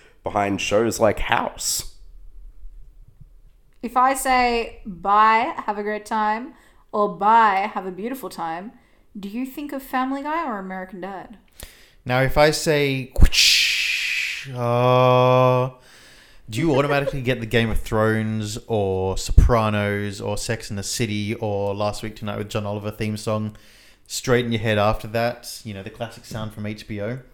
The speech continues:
Speaker 1: If any of the three we've just mentioned ring true to you, then you're sadly suffering from T V addiction.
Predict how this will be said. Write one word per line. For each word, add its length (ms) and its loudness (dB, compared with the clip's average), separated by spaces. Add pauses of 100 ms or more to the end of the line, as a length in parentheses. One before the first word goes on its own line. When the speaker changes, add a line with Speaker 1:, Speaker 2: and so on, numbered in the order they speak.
(360)
Speaker 1:
If 140 0
any 200 8
of 120 6
the 60 -2
three 260 -6
we've 140 -6
just 220 -8
mentioned 500 -6
ring 200 -4
true 240 -8
to 60 -10
you, 280 -10 (340)
then 160 -4
you're 140 0
sadly 680 -2
suffering 580 -2
from 280 0
T 260 -4
V 180 0
addiction. 680 2